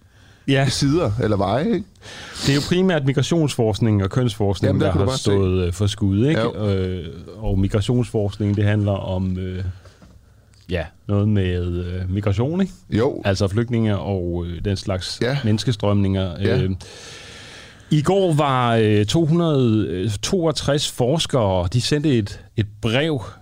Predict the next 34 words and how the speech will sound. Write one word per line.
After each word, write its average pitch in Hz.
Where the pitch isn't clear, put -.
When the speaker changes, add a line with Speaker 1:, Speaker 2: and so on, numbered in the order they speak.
Speaker 1:
til, 110
øh, 98
forskningsministeren, 101
hvor 107
de, 95
øh, 76
bad 156
hende 135
om 165
at 113
komme 156
med, 104
med 104
et 98
svar 135
på, 143
om 95
hun 98
ikke 120
synes, 165
at 104
de 107
gør 113
det 139
godt 127
nok. 127
Øh, 101
de 120
skriver, 151
øh, 107
i 95
et 101
åbent 127
brev 135